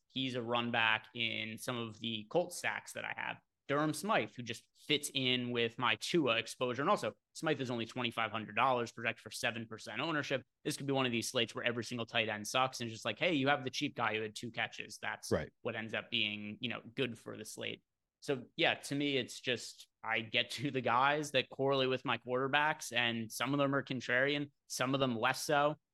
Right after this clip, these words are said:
Speaker 1: But when I don't really love any tight end, I'll just put them in the environment that makes sense and correlates with the rest of my lineups.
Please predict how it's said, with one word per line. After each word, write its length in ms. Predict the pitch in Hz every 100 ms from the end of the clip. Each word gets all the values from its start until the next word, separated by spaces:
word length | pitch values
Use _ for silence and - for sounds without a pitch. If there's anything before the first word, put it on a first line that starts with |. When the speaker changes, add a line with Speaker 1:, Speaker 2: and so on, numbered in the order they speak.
| _
Speaker 1:
But 220 | 127 120 -
when 160 | 123 123
I 60 |
don't 160 | 143 143
really 160 | 143
love 340 | 117 117 123 127
any 200 | 123 120
tight 240 | 120 113
end, 180 | 117 120 117
I'll 80 | 123
just 180 | 117
put 140 | - 131
them 140 | 123
in 80 | 117
the 80 | 113
environment 600 | 110 107 113 110 107 104
that 100 | 110
makes 340 | 110 107 -
sense 260 | - 110 104
and 120 | 107
correlates 360 | 110 107 107 -
with 120 | 110
the 40 |
rest 220 | 110 104 110
of 60 |
my 60 | 107
lineups. 520 | 110 113 - -